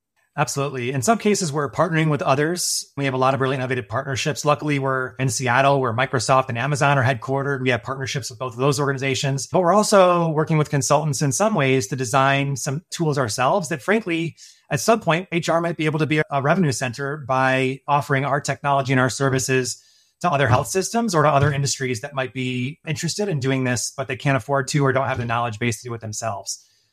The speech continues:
A couple of really cool things that we're doing that, that I'm excited about that I think are gonna, that are already having a big impact at Providence, but could elsewhere, are pretty simple in theory, but they're adding a lot of value. One is predictive hiring.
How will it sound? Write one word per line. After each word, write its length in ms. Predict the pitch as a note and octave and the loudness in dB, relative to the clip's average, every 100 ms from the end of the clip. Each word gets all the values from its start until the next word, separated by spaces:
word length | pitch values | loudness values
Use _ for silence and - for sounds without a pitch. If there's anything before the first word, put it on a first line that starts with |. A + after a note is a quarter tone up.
| _ - | _ -2
A 20 | |
couple 220 | F3+ E3+ | 0 2
of 80 | C#3+ | 2
really 180 | C#3+ C#3 | 0 0
cool 220 | C#3+ C3+ | -2 0
things 220 | C#3 B2 | 0 0
that 100 | D3+ | -2
we're 80 | C3 | -2
doing 260 | C3 C3 | -2 -2
that, 220 | B2 A#2+ - _ | -4 -6 -10 _
that 180 | C3+ - | -12 -6
I'm 120 | C3 | -4
excited 320 | B2 - C3 B2+ | -4 -2 -4 -2
about 400 | A#2+ A#2 A#2 - | 2 2 0 -4
that 120 | A#2 | -4
I 80 | A#2+ | -4
think 280 | C#3 C3 | -6 -6
are 80 | C#3 | -8
gonna, 360 | B2 B2 A#2 A2 _ _ _ _ _ - | -8 -6 -6 -8 _ _ _ _ _ -4
that 160 | C3+ - | -2 0
are 220 | D#3 E3 | 2 4
already 260 | C#3+ D3 B2+ | 4 4 2
having 260 | C3+ C3 | 0 -2
a 40 | A#2+ | -2
big 160 | B2+ | -4
impact 460 | C#3 A#2 A#2+ A2 - _ _ | -4 -4 -2 -4 -8 _ _
at 200 | C#3 C3 | -12 -12
Providence, 420 | - C3+ B2 A#2 - | -2 0 0 -6 -10
but 100 | C3 | -6
could 140 | C#3+ | -2
elsewhere, 640 | C3 B2+ - A2+ A2+ A2+ _ _ _ _ _ | 0 -2 -2 -2 -2 -6 _ _ _ _ _
are 540 | C3 B2+ B2+ B2 C3+ - | -4 -2 0 0 -2 -6
pretty 180 | - A3+ | 0 0
simple 420 | G#3+ E3+ D#3 E3 | 2 0 2 2
in 200 | F3 C#3 | 2 -2
theory, 500 | A2+ C#3 F3 A#3+ A#3 A#2+ | 0 2 2 2 -4 -4
but 160 | D3 | -2
they're 80 | C#3+ | 0
adding 200 | C#3 C3+ | 2 2
a 40 | B2+ | 2
lot 140 | A#2 | 0
of 80 | G#2+ | 0
value. 280 | G#2 G2 G2 | -4 -4 0
One 180 | F3+ | 0
is 100 | F#3 | 0
predictive 440 | - C#3+ C#3+ C#3 B2 | -2 -4 -4 -4 -4
hiring. 360 | B2+ A2 G#2 | -4 -4 -8